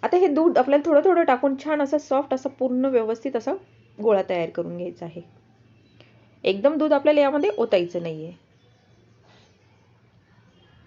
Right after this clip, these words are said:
जेवढा सॉफ्ट डो आपला छान होईल, तेवढी मिठाई आपली ही सुंदर आणि मस्त अशी तयार होईल. येथे दुधाचा वापर आपल्याला थोडं थोडं टाक-, करतच आपल्याला यामध्ये टाकायचं आहे नाही,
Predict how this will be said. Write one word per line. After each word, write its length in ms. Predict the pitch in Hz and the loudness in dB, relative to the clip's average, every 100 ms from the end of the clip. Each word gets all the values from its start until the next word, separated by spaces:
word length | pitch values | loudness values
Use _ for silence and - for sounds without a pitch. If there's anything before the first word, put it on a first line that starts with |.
| _ _ _ _ _ _ _ _ _ _ _ _ _ _ - | _ _ _ _ _ _ _ _ _ _ _ _ _ _ -8
जेवढा 280 | - 208 294 | 0 4 4
सॉफ्ट 300 | - 302 311 | 2 -2 2
डो 120 | 262 | 2
आपला 240 | 269 254 277 294 | 4 2 0 0
छान 160 | 262 | 0
होईल, 180 | 240 226 | 0 2
तेवढी 160 | 240 277 | 2 4
मिठाई 360 | 247 240 285 | 0 0 2
आपली 200 | 294 277 | 2 2
ही 100 | 285 | 0
सुंदर 340 | 294 240 226 262 | -2 -4 -2 0
आणि 120 | 262 | 0
मस्त 360 | 240 220 214 240 | 0 -4 -4 -4
अशी 160 | 240 254 | -4 -2
तयार 240 | 208 180 185 | 0 0 -2
होईल. 220 | 185 175 - _ _ _ _ - _ _ _ | -4 -6 -14 _ _ _ _ -20 _ _ _
येथे 200 | 208 294 | -8 -6
दुधाचा 380 | 247 240 285 359 | -4 -4 -4 -4
वापर 260 | 254 269 | -4 -4
आपल्याला 300 | 269 269 285 294 | -6 -6 -8 -4
थोडं 180 | 226 240 | -4 -4
थोडं 200 | 277 254 | -4 -4
टाक-, 220 | 247 220 226 | -6 -8 -6
करतच 360 | 220 220 285 | -6 -6 -6
आपल्याला 260 | 233 226 240 | -6 -4 -4
यामध्ये 320 | 220 202 220 | -4 -6 -8
टाकायचं 460 | 202 165 165 160 180 | -8 -10 -10 -8 -8
आहे 80 | |
नाही, 180 | 180 208 | -8 -10